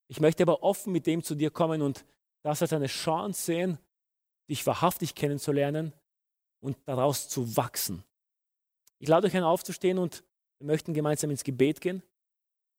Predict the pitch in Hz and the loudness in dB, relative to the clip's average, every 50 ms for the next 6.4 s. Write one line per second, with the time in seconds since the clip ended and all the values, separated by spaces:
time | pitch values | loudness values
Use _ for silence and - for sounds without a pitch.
0 | _ _ _ _ _ _ _ _ _ _ _ _ _ - 123 139 147 - - 165 | _ _ _ _ _ _ _ _ _ _ _ _ _ -10 -4 -4 -2 -2 -2 0
1 | 143 151 139 127 156 160 - - 151 147 143 127 - _ - 143 - - 120 110 | 0 2 2 2 2 2 2 2 0 0 0 -4 -6 _ -10 -6 -4 -2 2 4
2 | 143 151 - - - 156 147 151 147 - - 151 147 151 170 185 185 _ _ _ | 2 2 2 0 -4 -2 -2 -2 -4 -2 0 0 0 0 0 -4 -8 _ _ _
3 | _ _ _ _ _ _ _ _ _ _ _ _ _ _ _ _ _ _ _ _ | _ _ _ _ _ _ _ _ _ _ _ _ _ _ _ _ _ _ _ _
4 | _ _ _ _ _ _ _ _ - 135 - 147 131 131 147 151 151 151 135 117 | _ _ _ _ _ _ _ _ -12 -4 -2 0 2 4 4 4 4 2 0 -4
5 | _ _ _ _ _ _ _ _ _ _ _ _ _ - - 131 147 151 139 127 | _ _ _ _ _ _ _ _ _ _ _ _ _ -4 0 2 2 2 2 2
6 | 123 123 120 127 123 110 113 | 0 0 -2 -4 -8 -8 -12